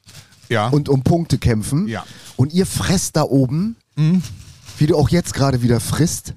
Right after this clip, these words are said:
Speaker 1: Ja. Ist das für dich Fressen? Mhm.
Speaker 2: <laughs>
Speaker 1: Komm, ich hab noch nichts gegessen und das seit,
Speaker 2: Nee, echt
Speaker 1: seit
Speaker 2: nicht?
Speaker 1: vierundzwanzig Stunden.
Speaker 2: Machst du Intervallfasten?
Speaker 1: Ja, so kann man das fast nennen, ja.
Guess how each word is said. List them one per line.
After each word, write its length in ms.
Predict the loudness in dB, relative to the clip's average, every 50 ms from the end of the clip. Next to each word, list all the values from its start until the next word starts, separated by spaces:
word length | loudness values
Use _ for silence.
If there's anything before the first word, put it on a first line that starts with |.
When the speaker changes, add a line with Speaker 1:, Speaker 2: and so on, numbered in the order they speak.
| _ _ -10
Speaker 1:
Ja. 240 | -10 -8 -8 -10 -12 _ _ _ -20 -20 -20 -20 _ _ _ _ _ _ _ _ _
Ist 340 | -14 -10 -8 -8 -4 -4 -4
das 120 | -2 -2
für 80 | -2 -2
dich 120 | -4 -4
Fressen? 540 | -6 -8 -6 -6 -4 -2 -2 -2 -2 -2 -6 _ _ _ _ _ _ _ _ _ _ _ _ _ _ _ _ _ _ _ _ _ _ _ _ _ _ _ -6
Mhm. 140 | -4 -4 -4 -4 -10 -20 -20 _ _
Speaker 2:
<laughs> 100 | -4 -2 0 0 0 0 0 -2 -2 0 -2 -2 -2 0 0 -2 -2 -2 -6 -16 -20 -20 -20 -20 -20 -20 -20 -18 -8
Speaker 1:
Komm, 180 | -4 -4 -4 -2
ich 80 | -4
hab 80 | -4 -2
noch 100 | 0 0
nichts 220 | 0 0 0 -2
gegessen 320 | -4 -4 -4 -4 -4 -4 -6
und 80 | -6
das 120 | -6 -6 -4
seit, 100 | 0 2
Speaker 2:
Nee, 120 | 2 2 2
echt 200 | 0 -2 -2 0
Speaker 1:
seit 100 | 0 -2
Speaker 2:
nicht? 80 | 0 -2
Speaker 1:
vierundzwanzig 440 | -4 -4 -2 -2 -4 -4 -4 -6
Stunden. 300 | -6 -6 -6 -8 -8 -10 -16 _ _ -20 -20 -20 _ _ _ _ _ _ _ _
Speaker 2:
Machst 220 | -4 -2 -2 -2 -2
du 60 | -2
Intervallfasten? 960 | 0 0 2 2 2 0 0 0 -2 -4 -4 -6 -8 -8 -8 -6 -4 -2 0
Speaker 1:
Ja, 200 | 0 0 -2 -4 -6
so 100 | -8 -6
kann 160 | -4 0 0 0
man 120 | 0 0
das 120 | -2 -4
fast 260 | -6 -6 -8 -6 -6 -6
nennen, 180 | -6 -6 -6 -8
ja. 160 | -10 -12